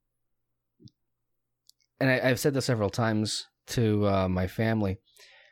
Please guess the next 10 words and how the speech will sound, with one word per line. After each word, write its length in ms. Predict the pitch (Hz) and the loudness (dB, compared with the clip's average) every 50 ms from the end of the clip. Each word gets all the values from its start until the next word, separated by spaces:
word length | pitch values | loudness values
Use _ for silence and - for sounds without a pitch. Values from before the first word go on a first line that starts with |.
| _ _ _ - - - _ _ _ _ _ _ _ _ _ _ _ _ _ _ | _ _ _ -20 -20 -20 _ _ _ _ _ _ _ _ _ _ _ _ _ _
to 120 | - 135 117 | -4 -2 0
just 220 | 127 143 131 - | 0 -2 -2 0
drive 220 | - 147 156 151 | 2 2 2 2
around 340 | 135 104 107 113 117 113 113 | 2 2 2 2 2 2 2
and 100 | 110 101 | 0 0
to 60 | 98 | -2
see 500 | - - - 113 110 110 110 107 107 - _ _ _ _ _ | -4 -2 -2 0 2 2 0 0 -2 -6 _ _ _ _ _
kids 760 | - - - 113 110 107 98 87 92 - - - - - - - _ _ _ _ | -12 -6 -2 -2 0 0 -2 -4 -6 -6 -6 -6 -6 -8 -10 -14 _ _ _ _
playing 420 | - - - 104 104 107 110 113 117 | -8 -4 -2 -2 0 0 0 0 0
outside, 600 | 117 113 - - - 131 123 123 123 123 120 | -2 -2 -4 -2 -2 0 2 2 2 0 -2